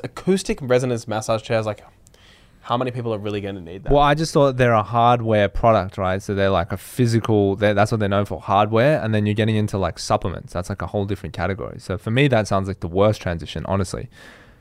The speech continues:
Speaker 2: Where I was like, "Yeah, they might not sell as many chairs, but they'll be able to add five percent more revenue because of that."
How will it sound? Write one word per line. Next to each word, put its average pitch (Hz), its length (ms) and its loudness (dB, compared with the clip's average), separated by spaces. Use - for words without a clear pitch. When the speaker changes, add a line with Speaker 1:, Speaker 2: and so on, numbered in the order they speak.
Speaker 2:
Where 117 160 2
I 110 40 6
was 110 120 2
like, 110 200 0
"Yeah, 143 120 6
they 123 100 2
might 135 180 2
not 143 120 0
sell 131 200 2
as 113 80 0
many 107 160 -4
chairs, 165 280 4
but 120 160 -2
they'll 117 180 2
be 123 160 -2
able 123 160 4
to - 120 -4
add 107 320 0
five 107 260 2
percent 101 280 -8
more 90 180 -4
revenue 90 420 -4
because - 300 -12
of 82 40 -6
that." 76 220 -6